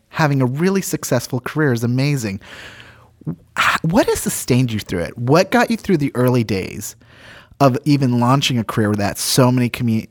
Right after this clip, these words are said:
would-be comedians just crash and burn and, and, and, and decide this, this obviously isn't for me, that you were able to, to, to move forward to continuing a career out of New Hampshire, um,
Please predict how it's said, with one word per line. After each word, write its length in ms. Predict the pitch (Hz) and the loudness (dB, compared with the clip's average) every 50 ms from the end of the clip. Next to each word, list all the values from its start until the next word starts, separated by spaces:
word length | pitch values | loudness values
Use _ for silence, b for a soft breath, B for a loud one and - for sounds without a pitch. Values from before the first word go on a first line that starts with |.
| _ _ - | _ _ -6
would-be 420 | 147 151 135 131 131 123 120 117 - | -4 0 2 2 2 2 0 -2 -2
comedians 520 | - - 120 117 110 107 107 104 101 - | 0 0 0 2 2 2 2 0 -2 -6
just 500 | - - 123 107 - - - - - - _ _ _ - - | -6 -4 -2 -2 -2 -2 -6 -10 -14 -20 _ _ _ -8 -2
crash 320 | - 120 104 107 - - 117 | 0 2 2 2 2 0 0
and 100 | 104 90 | 0 0
burn 280 | 104 95 98 98 98 | 2 2 2 0 0
and, 240 | 95 90 92 92 - - | -2 -4 -4 -6 -6 -4
and, 240 | 101 98 95 98 - - | -4 -2 -2 -4 -6 -6
and, 200 | 95 98 101 - - | -6 -6 -4 -4 -4
and 160 | 107 98 95 | -4 -2 -2
decide 320 | 98 98 - 110 95 92 | -4 -2 0 0 0 0
this, 200 | 98 95 - - _ _ _ _ - | -2 -6 -8 -12 _ _ _ _ -6
this 220 | 107 110 - - | -4 -2 0 2
obviously 420 | 104 117 110 107 110 - - 98 | 2 2 4 2 0 -2 -2 -4
isn't 200 | 101 98 101 95 | -4 -4 -4 -6
for 100 | - - | -4 -2
me, 140 | 107 104 95 | -2 -2 -2
that 180 | 95 101 98 76 | -2 -2 -4 -2
you 180 | 117 127 131 127 | 2 2 4 4
were 200 | 127 117 107 107 | 4 2 2 2
able 260 | 110 110 104 104 101 | 2 0 0 -2 -4
to, 200 | 101 - - 101 | -6 -6 -8 -8
to, 200 | - - - - - | -8 -10 -12 -14 -12
to 100 | - 107 | -8 -4
move 200 | 113 113 110 104 | -2 -2 -2 -2
forward 320 | - - 123 120 113 104 B B B B B B B B B B B - | 0 0 0 0 0 -2 B B B B B B B B B B B -8
to 420 | - - - 208 196 185 170 170 165 b b b b b b b b b _ _ _ _ _ _ | -2 0 2 4 4 2 0 -2 -6 b b b b b b b b b _ _ _ _ _ _
continuing 640 | - 196 180 - - - - 196 208 220 220 208 196 | 0 0 0 0 0 0 0 0 2 2 2 0 0
a 60 | 175 | -2
career 680 | - - - 165 151 147 180 226 220 143 117 110 120 - _ _ _ _ _ _ _ _ _ _ _ _ _ _ _ _ _ _ _ - | -2 -2 -2 0 2 2 2 2 2 2 2 0 -2 -6 _ _ _ _ _ _ _ _ _ _ _ _ _ _ _ _ _ _ _ 2
out 160 | 135 135 151 | 4 4 4
of 100 | 156 143 | 2 2
New 140 | 151 156 139 | -2 -2 -2
Hampshire, 640 | 127 151 165 190 240 - - - 104 - - - 113 B B B B B B B B B - | -4 -4 -4 -4 -4 -2 0 0 2 0 0 -2 -6 B B B B B B B B B 0
um, 440 | 139 139 135 131 131 127 127 123 127 | 2 4 4 4 4 2 2 0 -2